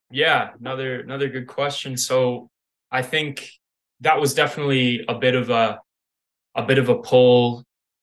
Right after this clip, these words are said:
both ways, kind of between two worlds when I was deciding to, to come back. Um, I was definitely looking at engineering positions. Uh, I was interviewing, um,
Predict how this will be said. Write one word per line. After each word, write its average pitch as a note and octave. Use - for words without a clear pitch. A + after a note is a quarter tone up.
both B2+
ways, A#2+
kind A#2
of A2
between B2
two A#2+
worlds A2
when A2+
I A2
was G#2+
deciding G#2+
to, G#2+
to -
come A2+
back. A2+
Um, G#2+
I A#2
was A2+
definitely A#2
looking A2
at G#2+
engineering A2
positions. G#2+
Uh, G2+
I G2+
was G#2+
interviewing, A2
um, G#2+